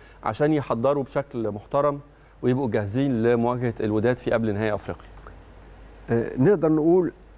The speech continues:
Speaker 2: أول حاجة انتقاء مجموعة اللعيبة اللي هنخوض بيهم المباريات.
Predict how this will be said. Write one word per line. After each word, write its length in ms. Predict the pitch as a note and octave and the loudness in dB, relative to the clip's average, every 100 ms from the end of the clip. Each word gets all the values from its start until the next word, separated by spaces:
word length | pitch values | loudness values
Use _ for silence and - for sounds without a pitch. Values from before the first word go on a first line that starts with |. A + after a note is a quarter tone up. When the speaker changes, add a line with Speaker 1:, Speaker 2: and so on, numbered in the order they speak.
| - - - | -20 -10 -2
Speaker 2:
أول 260 | F3+ F3 | 0 0
حاجة 380 | B2 E3+ F#3 F#3+ C#3 - - - - - - - - - - - - - - - - - - - - - - | 0 -2 0 -4 -6 -18 -20 -20 -20 -20 -20 -20 -20 -20 -20 -20 -20 -20 -20 -20 -20 -20 -20 -20 -20 -20 -4
انتقاء 720 | B2+ B2+ G#2+ C#3 - D3 F3 - _ _ _ _ - | 0 0 0 -4 0 0 0 -6 _ _ _ _ -14
مجموعة 460 | G#2+ A2 A2 D#3+ F#3 E3 | -4 -2 0 2 0 0
اللعيبة 640 | C3 B2+ A#2+ D#3 D#3+ D#3+ C3 - - - - | 0 2 2 0 0 -2 -4 -14 -20 -16 -2
اللي 140 | A#2+ | 0
هنخوض 400 | A2+ A#2+ - D#3 | 2 -2 -2 0
بيهم 280 | C3 C#3 C3 | 2 2 2
المباريات. 460 | A2+ G2+ F2+ F#2+ | 2 -2 -6 -8